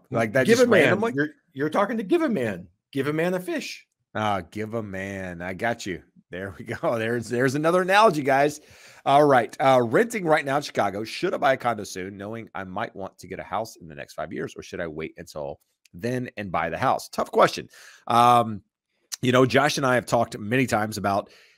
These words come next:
Speaker 1: if you're buying a property at the moment, you need to be prepared to, to, to be in that property for, you know, a longer period of time, um, longer than a couple of years. Five, seven, ten years is probably the right number,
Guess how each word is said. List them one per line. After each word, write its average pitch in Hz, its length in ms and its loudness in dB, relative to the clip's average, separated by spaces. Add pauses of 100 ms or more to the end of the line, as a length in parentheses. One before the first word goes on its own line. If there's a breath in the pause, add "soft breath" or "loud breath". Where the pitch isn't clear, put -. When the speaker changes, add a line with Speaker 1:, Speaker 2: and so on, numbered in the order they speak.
(100)
Speaker 1:
if 104 100 -10
you're 151 100 2
buying 127 340 2
a 107 60 -4
property 110 640 -2 (120)
at 120 160 -2
the 120 60 2
moment, 98 400 -6 (100)
you 135 280 -6
need 147 260 -4
to 113 60 -4
be 110 160 -2
prepared 104 1000 -6 (540 soft breath)
to, 120 720 2
to, 120 240 -2
to - 180 -10
be 165 200 -4
in 175 100 -2
that 135 180 2
property 110 440 0
for, 117 340 -2 (460)
you 147 120 -2
know, 139 200 0
a 131 80 4
longer 156 400 0
period 139 260 -2
of 98 80 -8
time, 95 300 -4 (140)
um, 92 520 -8
longer 180 320 -2
than 160 100 -4
a 117 60 -8
couple 110 260 -4
of 85 100 -8
years. 73 340 -10 (500)
Five, 117 400 0
seven, 117 380 -4
ten 107 240 -8
years 110 260 -6
is 90 80 -16
probably 107 540 -6
the 98 100 -8
right 98 220 -4
number, 131 360 -4